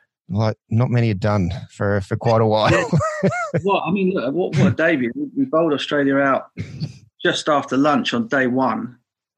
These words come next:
Speaker 2: Um, you know, uh, the most extraordinary atmosphere to make a, a debut in. Um, you know, the old shed and the holly stand, uh, uh,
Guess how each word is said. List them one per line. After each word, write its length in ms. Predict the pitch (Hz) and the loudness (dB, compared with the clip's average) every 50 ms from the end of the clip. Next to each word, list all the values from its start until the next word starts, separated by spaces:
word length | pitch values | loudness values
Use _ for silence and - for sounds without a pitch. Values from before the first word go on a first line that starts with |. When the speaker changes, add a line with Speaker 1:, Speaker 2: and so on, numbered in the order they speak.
| _ _ _ _ - | _ _ _ _ -6
Speaker 2:
Um, 720 | 123 123 123 123 123 123 127 127 127 123 123 131 - - - - | -4 -2 -2 0 0 -2 -2 -2 -2 -2 -4 -4 -6 -8 -6 -4
you 100 | 165 175 | -4 -2
know, 260 | 151 - - - - - - | -2 -2 -4 -6 -4 -4 -4
uh, 80 | 131 | -2
the 120 | 117 131 131 | 0 2 2
most 260 | 143 147 131 - - | 2 2 0 -2 -4
extraordinary 680 | 123 - - - - - 160 165 165 151 120 120 117 127 | -4 -2 -2 -2 -2 0 0 2 2 2 2 2 2 2
atmosphere 680 | 135 135 - 117 - - - - 113 110 110 110 107 | 0 0 -2 -4 -6 -6 -4 -4 -2 -2 -2 -4 -8
to 160 | - - 117 | -6 -4 -2
make 280 | 117 123 123 120 120 - | 0 0 0 -2 -2 -4
a, 80 | 120 123 120 | -4 -4 -4
a 120 | - 123 | -4 -4
debut 460 | 113 - 123 127 131 127 120 110 110 110 | -2 0 0 0 0 0 0 -2 -2 -2
in. 200 | - - - - _ _ _ _ _ _ _ _ _ _ _ _ - | -4 -6 -10 -14 _ _ _ _ _ _ _ _ _ _ _ _ -4
Um, 320 | - 113 110 113 110 110 | -2 -2 0 0 0 0
you 60 | 127 | 0
know, 120 | 120 117 113 | 0 0 0
the 80 | 120 | 0
old 180 | 123 123 120 - | 0 0 0 0
shed 320 | - - - 127 123 110 | 0 0 2 2 2 2
and 100 | 117 117 | 2 0
the 60 | 117 110 | 0 0
holly 280 | - 123 127 127 120 | 0 0 0 2 0
stand, 480 | 117 - - 120 117 113 113 113 110 113 | 0 -2 -2 0 0 0 0 0 0 -2
uh, 160 | 117 117 - - - | -2 -4 -4 -6 -6
uh, 80 | 120 | -8